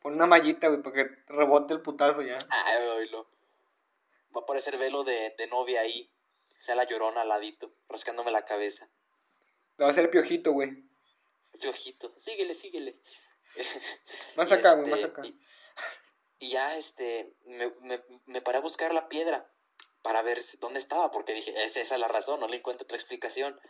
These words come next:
Speaker 2: Y estaba buscando y dije, "¿Dónde está?". Me busqué debajo de la cama, de los muebles, de todo. Y luego dije, "¿Y si tocó? ¿Y qué parte del ukelele tocó?". Tocó exactamente la cuerda, la cuarta cuerda.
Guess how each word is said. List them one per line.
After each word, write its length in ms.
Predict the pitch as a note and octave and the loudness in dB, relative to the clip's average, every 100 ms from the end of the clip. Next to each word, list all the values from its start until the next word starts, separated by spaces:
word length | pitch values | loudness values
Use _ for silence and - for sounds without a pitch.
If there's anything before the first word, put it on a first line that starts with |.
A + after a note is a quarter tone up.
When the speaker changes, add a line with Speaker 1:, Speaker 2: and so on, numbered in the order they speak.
| - - - _ | -20 -20 -20 _
Speaker 2:
Y 60 | |
estaba 200 | - B2 | -8 -4
buscando 400 | C#3+ D3 C#3+ D3 | -4 -4 -4 -2
y 40 | C#3+ | -4
dije, 240 | C3+ B2+ | -4 -4
"¿Dónde 220 | A#2 C#3 | -6 -6
está?". 380 | E3+ - C3+ C#3+ | -10 -8 -8 -8
Me 180 | D#3+ D3 | -6 -8
busqué 400 | C3+ B2+ A#2+ C#3 | -6 -8 -8 -6
debajo 300 | C3+ C#3+ C#3+ | -4 -4 -2
de 60 | C#3+ | -4
la 160 | A#2+ - | -4 -6
cama, 480 | A#2+ C3+ D3+ D3 C3+ | -2 0 2 0 0
de 100 | A2+ | -2
los 160 | A2 | -4
muebles, 640 | A2 A2+ B2+ D3 D#3 D3+ | -6 -2 -2 -2 -4 -4
de 100 | C3 | -4
todo. 400 | B2 A#2+ D3+ D#3+ - _ _ _ _ _ _ _ | -4 -2 -2 -2 -8 _ _ _ _ _ _ _
Y 140 | - C#3 | -14 -6
luego 200 | D3+ E3+ | -2 -2
dije, 480 | E3+ E3 C#3 - _ _ _ _ _ | -4 -6 -8 -8 _ _ _ _ _
"¿Y 120 | - - | -16 -14
si 120 | - | -10
tocó? 420 | F4+ - F#3 F3+ | -10 -4 -2 -2
¿Y 140 | E3 E3 | -8 -14
qué 100 | E3+ | -14
parte 320 | - F3+ - | -10 -10 -8
del 120 | F3+ | -10
ukelele 320 | D#3+ D#3 D3+ D3 | -8 -8 -8 -8
tocó?". 420 | D3 E3 D#3 - | -8 -6 -6 -8
Tocó 220 | C3+ C3+ | -12 -8
exactamente 800 | D3+ - D#3+ - E3 D3+ D3 - | -8 -4 -6 -4 -8 -8 -10 -8
la 160 | D3 C3 | -6 -6
cuerda, 340 | - C#3+ C3+ - C3+ C3+ | -4 -4 -4 -8 -12 -4
la 840 | B2+ B2 A#2 A2+ A2+ G#2+ F#2+ - _ _ _ _ | 0 2 2 2 2 0 -2 -10 _ _ _ _
cuarta 380 | C3+ C#3 - - | -2 -2 -4 -4
cuerda. 360 | C3+ - G#2+ | -4 -4 -8